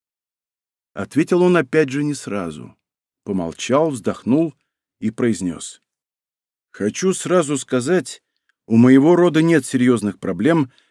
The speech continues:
которые мы принесём в клан», начал он. «Проблема в отдалённом будущем. Ну или не в таком уж и отдалённом», качнул он головой.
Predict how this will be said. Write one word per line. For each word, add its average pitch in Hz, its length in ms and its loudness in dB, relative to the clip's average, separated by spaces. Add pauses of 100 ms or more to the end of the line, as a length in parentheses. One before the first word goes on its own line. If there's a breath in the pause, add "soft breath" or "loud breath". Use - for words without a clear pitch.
которые 127 380 4
мы 135 160 6
принесём 120 500 0
в - 80 -20
клан», 82 400 -8 (280)
начал 92 340 -6
он. 71 200 -16 (840)
«Проблема 170 680 4
в 123 140 -4
отдалённом 160 680 0
будущем. 107 720 -6 (540)
Ну 147 120 2
или 156 280 0
не 151 140 2
в - 80 -8
таком 156 340 -2
уж - 200 -6
и 131 80 0
отдалённом», 107 720 0
качнул 101 460 -6
он 90 140 -4
головой. 82 520 -12